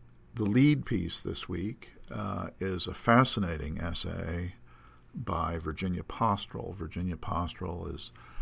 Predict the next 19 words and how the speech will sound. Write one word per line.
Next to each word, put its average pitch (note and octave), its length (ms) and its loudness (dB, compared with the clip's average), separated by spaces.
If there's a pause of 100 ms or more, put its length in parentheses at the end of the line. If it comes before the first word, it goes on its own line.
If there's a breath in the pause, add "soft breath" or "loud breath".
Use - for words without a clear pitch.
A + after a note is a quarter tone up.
(400 loud breath)
um, D#2+ 500 -4
a E2 40 -10
writer, E2+ 680 -2
uh, F2 160 -6
was F2 220 -8
for - 160 -6
many E2+ 180 -4
years D#2+ 320 -6
editor F2 360 -4
of D#2+ 100 -6
Reason F2 580 -2
magazine, D#2+ 800 -4
but E2 200 -6
has F2+ 260 0
in, E2 200 -2 (680 loud breath)
in F2+ 280 0
more F2 180 0
recent A2 440 4
years, E2+ 580 -2